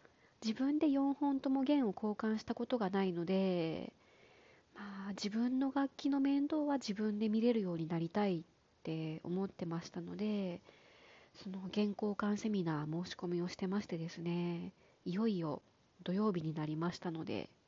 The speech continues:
教えてもらってこようと思います。で、あと、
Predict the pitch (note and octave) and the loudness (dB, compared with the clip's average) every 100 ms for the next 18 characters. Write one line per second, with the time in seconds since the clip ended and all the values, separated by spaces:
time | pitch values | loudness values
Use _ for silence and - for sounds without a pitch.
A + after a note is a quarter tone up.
0 | _ _ _ - _ - - F3 F#3 F3+ | _ _ _ -20 _ -12 -4 -4 -2 -4
1 | F3 F3 F3 F#3+ F#3 F3 D#3+ F3 E3 F#3+ | -4 -4 -4 -2 -2 -4 -6 -4 -2 2
2 | A#3 A3+ - - _ _ _ _ _ _ | 2 0 -12 -20 _ _ _ _ _ _
3 | _ - A#3+ A3 B3 - A#3 A3 | _ -8 -6 -4 -6 -6 -6 -6